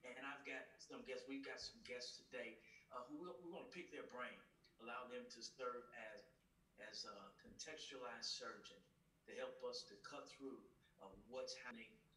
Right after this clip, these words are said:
what should be happening, and what they've been doing to serve as effective mouthpieces in this,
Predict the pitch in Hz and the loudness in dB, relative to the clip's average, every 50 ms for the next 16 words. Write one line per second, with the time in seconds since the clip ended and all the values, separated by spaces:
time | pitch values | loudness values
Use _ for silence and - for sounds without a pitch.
0 | - - 120 120 120 - - - - 147 143 - - 123 117 - 120 117 113 - | -16 -8 -4 -2 0 4 6 6 6 6 4 2 -4 -6 -4 -2 -2 -2 -2 -4
1 | - 117 113 - - - 113 120 135 135 135 - 139 135 - - 127 117 113 - | -6 -8 -8 -6 -6 -4 -2 0 0 2 2 2 2 0 0 -2 -4 -4 -4 -4
2 | - 117 113 110 - - - - - - - - - - - 131 127 123 120 117 | -4 -4 -6 -6 -10 -12 -16 -18 -18 -18 -10 -4 -2 0 2 4 4 2 2 0
3 | 110 104 104 101 101 - - - - 156 - - - - - - 110 117 117 120 | -4 -6 -6 -8 -8 -10 -8 -2 0 0 0 0 -2 -10 -12 -8 -4 -2 0 0
4 | 123 120 - - - 127 117 107 - 117 110 - - - - - - - - - | -2 -4 -6 -8 -8 -6 -4 -2 -2 -2 -2 -2 -4 -4 -6 -10 -20 -20 -14 -6
5 | - 127 117 - - - - - - - - - | -4 -2 -2 -2 -2 0 2 2 4 2 2 0